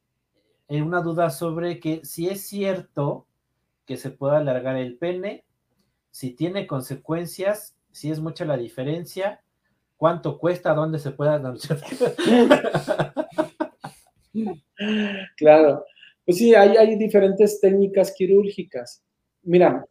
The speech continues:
Speaker 2: algo muy frecuente en, en México, pues, es la obesidad, ¿no?
Speaker 1: Sí.
Speaker 2: La obesidad, eh, pues, genera que el paciente, pues, vea que el pene está pequeño, porque obviamente está la grasa alrededor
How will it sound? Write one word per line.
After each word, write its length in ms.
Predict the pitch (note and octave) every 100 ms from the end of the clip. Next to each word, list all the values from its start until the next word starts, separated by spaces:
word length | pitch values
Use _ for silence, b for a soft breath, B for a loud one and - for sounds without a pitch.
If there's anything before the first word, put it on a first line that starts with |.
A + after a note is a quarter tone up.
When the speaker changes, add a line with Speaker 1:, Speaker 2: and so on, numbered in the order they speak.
| F#3
Speaker 2:
algo 220 | G3 G#3
muy 180 | G#3 G#3+
frecuente 680 | - G3+ - G3 G3 G3 F#3+
en, 200 | E3 F3+
en 220 | D#3 D3+
México, 480 | F3+ F3 F#3 G3+ -
pues, 160 | E3 -
es 120 | D3+
la 100 | -
obesidad, 480 | B2+ G#2+ A#2+ A#2+ A2+ -
¿no? 260 | D3+ C#4 _ _ _ _
Speaker 1:
Sí. 360 | _ B2+ B2 C#3+ -
Speaker 2:
La 140 | D#3+ D#3
obesidad, 720 | D#3+ D#3+ F3+ F3 G3+ G#3+ G#3+ -
eh, 500 | F3 D3+ D3+ C#3+ D3 D3
pues, 160 | D#3 D3
genera 520 | - D#3 E3+ F#3+ F#3+
que 80 | E3
el 80 | C#3
paciente, 720 | C#3 C3+ F3 F3 F3 F#3+ F#3
pues, 180 | D#3 C#3+
vea 180 | E3 E3
que 120 | E3+
el 100 | E3 - _
pene 180 | D#3+ D#3+
está 260 | D#3 D#3 -
pequeño, 580 | - G3 F#3+ F3 F3+ -
porque 280 | - D3
obviamente 560 | D3 E3 D#3+ D#3+ D#3+ D#3
está 320 | D3 - D3
la 160 | D3 C#3+
grasa 400 | D3 D3+ D3+ D#3
alrededor 760 | D3 D#3 E3+ F3+ F3+ F#3 -